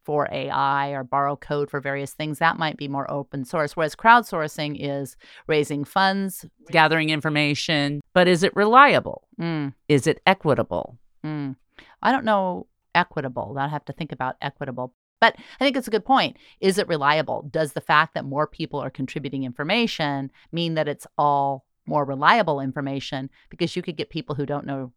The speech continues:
Speaker 1: shit from Shanola that are contributing to the crowdsourcing.
Speaker 2: We're not swearing.
Speaker 1: We're not swearing.
Speaker 2: No.
Speaker 1: Oh, okay. Remember, I didn't know shit from Shanola
Speaker 2: <laughs>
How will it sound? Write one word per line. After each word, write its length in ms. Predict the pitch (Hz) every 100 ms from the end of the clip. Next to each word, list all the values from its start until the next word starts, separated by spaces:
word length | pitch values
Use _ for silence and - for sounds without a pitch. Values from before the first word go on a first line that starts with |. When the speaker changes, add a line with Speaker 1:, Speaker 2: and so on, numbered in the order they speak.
| _
Speaker 1:
shit 260 | - - -
from 140 | 131
Shanola 680 | - 131 131 180 175 131 139
that 100 | 139
are 120 | 147 - -
contributing 580 | 170 156 190 165 147 139
to 100 | 160
the 100 | -
crowdsourcing. 800 | - 214 220 - 131 120 139 131 135
Speaker 2:
We're 100 | -
not 180 | -
swearing. 420 | - - _ _ _ _ _ _ _ _ _ _ _ _ _ -
Speaker 1:
We're 80 |
not 180 | - -
swearing. 460 | - - - - - _ -
Speaker 2:
No. 360 | - - 120 - _ -
Speaker 1:
Oh, 360 | - - - -
okay. 160 | - -
Remember, 380 | - - - - _ -
I 60 |
didn't 200 | - -
know 80 | - -
shit 220 | - -
from 100 | - -
Shanola 640 | - 143 - - - 1077
Speaker 2:
<laughs> 200 | 1077 1077